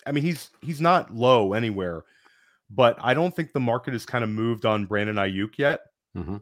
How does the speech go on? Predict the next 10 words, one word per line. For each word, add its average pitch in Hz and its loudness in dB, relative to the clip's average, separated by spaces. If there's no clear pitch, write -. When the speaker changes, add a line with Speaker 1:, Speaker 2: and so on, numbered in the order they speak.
Speaker 1:
Like, 120 -2
I 123 2
think 143 -4
Brandon 127 0
Ayuk 110 -2
is 117 -4
closer 127 -4
to - -8
being 107 -4
a, 101 -2